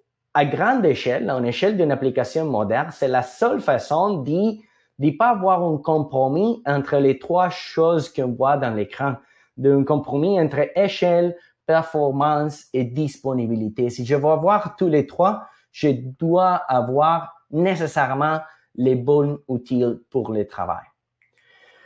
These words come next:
Un autre exemple d'une compagnie qui, euh, a compris ça et a commencé à développer, euh, d-, déjà plusieurs années qui dével-, qui fait le développement de ces systèmes avec de plusieurs bases de données, c'est Capital One.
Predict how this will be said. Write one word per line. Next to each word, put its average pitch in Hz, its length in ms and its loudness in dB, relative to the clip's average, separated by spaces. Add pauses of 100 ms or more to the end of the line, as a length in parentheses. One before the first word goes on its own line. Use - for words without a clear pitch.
(680)
Un 156 120 6
autre 247 180 4
exemple 190 480 2
d'une 147 200 4
compagnie 143 600 2
qui, 160 480 4
euh, - 100 -12
a 123 540 2
compris 147 440 0
ça 160 360 2
et 147 40 4
a 127 120 2
commencé 127 460 0
à 151 40 4
développer, 123 720 2
euh, 117 240 4
d-, 107 260 -4
déjà 107 340 0
plusieurs 131 520 0
années 135 260 0
qui 131 120 -2
dével-, 110 440 -4
qui 110 140 -6
fait 139 120 0
le 135 120 2
développement 113 500 0
de 127 140 2
ces 127 180 -2
systèmes 127 420 -2
avec 110 340 -2
de 117 80 0
plusieurs 127 760 0
bases 117 380 0
de 117 80 -2
données, 110 340 -6
c'est 117 180 -2
Capital 117 440 -2
One. 101 340 -6